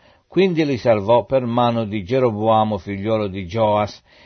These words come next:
Il rimanente delle azioni di Geroboamo e tutto quello che fece, il suo valore in guerra e come riconquistò a Israele Damasco e Emat, che avevano appartenuto a Giuda,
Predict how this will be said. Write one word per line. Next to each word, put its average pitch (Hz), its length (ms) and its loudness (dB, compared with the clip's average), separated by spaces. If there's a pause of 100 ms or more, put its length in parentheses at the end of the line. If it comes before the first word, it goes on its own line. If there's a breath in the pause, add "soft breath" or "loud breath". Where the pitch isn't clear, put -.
(160 soft breath)
Il 120 200 0
rimanente 127 640 -2
delle 117 240 0
azioni 110 440 -4
di 95 200 -6
Geroboamo 107 840 0
e 95 60 -6
tutto 104 280 -10
quello 120 260 -2
che 104 160 -6
fece, 110 560 -4 (280 soft breath)
il 101 260 -6
suo 120 200 -4
valore 110 760 0
in 92 320 -10
guerra 104 500 2
e 98 60 -4
come 120 300 -4
riconquistò 98 680 -6
a 107 80 2
Israele 104 600 -2
Damasco 95 680 -4
e 92 80 -2
Emat, 117 440 -2 (400 soft breath)
che - 140 -4
avevano 110 340 -2
appartenuto 101 720 -4
a 95 200 -2
Giuda, 123 480 -2